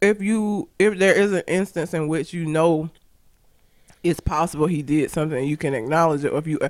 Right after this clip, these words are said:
'cause there are certain shit that wa-, my brother, somebody come and tell me that my brother did, and I'll be like, "That sounds about right." Like, my brother don't, um, date black women, even though his ass is black. If somebody came and said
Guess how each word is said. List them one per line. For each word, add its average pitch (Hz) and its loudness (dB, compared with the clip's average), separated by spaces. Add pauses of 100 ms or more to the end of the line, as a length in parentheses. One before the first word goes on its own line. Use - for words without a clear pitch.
(200)
'cause 247 2
there 392 8
are 339 4
certain 294 4
shit 233 2
that 196 6
wa-, 208 6
my 226 6
brother, 220 6
somebody 220 4
come 214 2
and 185 -2
tell 208 4
me 202 2
that 196 6
my 190 4
brother 190 2
did, 185 4
and 175 2
I'll 180 6
be 175 2
like, 160 4 (380)
"That 170 0
sounds 170 2
about 147 0
right." 147 0 (680)
Like, 190 4
my 214 4
brother 208 2
don't, 170 0 (100)
um, 151 -4 (1160)
date 165 2
black 165 4
women, 143 2
even 143 2
though 147 4
his 151 2
ass 104 0
is 127 -8
black. 120 -4 (540)
If 214 4
somebody 269 6
came 226 4
and 190 2
said 185 4